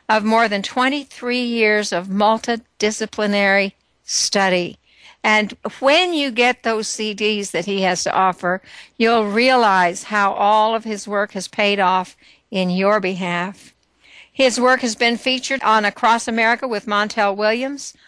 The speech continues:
Hollywood Confidential with Lisa Gibbons,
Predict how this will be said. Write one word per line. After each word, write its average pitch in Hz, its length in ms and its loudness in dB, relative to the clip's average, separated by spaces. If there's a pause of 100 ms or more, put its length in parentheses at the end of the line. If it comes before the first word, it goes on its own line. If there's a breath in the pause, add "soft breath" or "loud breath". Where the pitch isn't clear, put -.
(220 soft breath)
Hollywood 240 520 2
Confidential 220 800 -2
with 202 220 -6
Lisa 214 340 -2
Gibbons, 208 720 -4